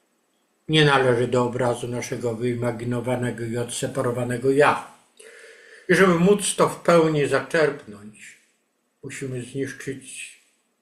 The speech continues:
to, co jest w nas. By kraty pękły, byśmy mogli w pełni, bez lęku oddychać tym, co nazywamy świadomością, a która ma inne nazwy. Szczęście, miłość, radość,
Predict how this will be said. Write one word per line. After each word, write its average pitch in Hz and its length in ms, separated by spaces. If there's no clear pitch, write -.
to, 135 400
co 117 120
jest 104 380
w 131 120
nas. - 460
By 151 400
kraty 156 360
pękły, 143 560
byśmy 127 320
mogli 143 420
w - 160
pełni, 117 460
bez 127 340
lęku 135 360
oddychać 147 640
tym, 202 400
co - 200
nazywamy 135 600
świadomością, 135 960
a 123 80
która 139 360
ma 131 400
inne 131 340
nazwy. 113 600
Szczęście, 143 640
miłość, 113 960
radość, - 960